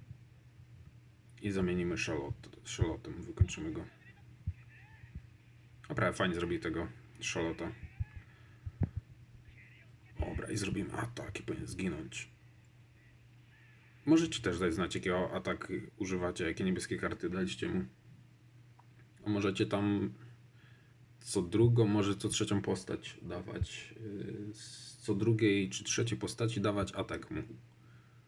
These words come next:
Nie każda postać ma możliwość, ale naprawdę można fajnie się bawić.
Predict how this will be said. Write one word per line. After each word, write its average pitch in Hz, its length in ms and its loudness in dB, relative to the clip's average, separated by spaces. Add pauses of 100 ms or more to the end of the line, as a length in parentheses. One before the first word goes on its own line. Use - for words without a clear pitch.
(580)
Nie 98 160 -6
każda 98 300 0
postać 95 300 -4
ma 95 120 4
możliwość, 113 640 2
ale 95 360 2 (840)
naprawdę 95 400 0
można 95 260 4
fajnie 90 280 0
się - 160 4
bawić. - 360 -6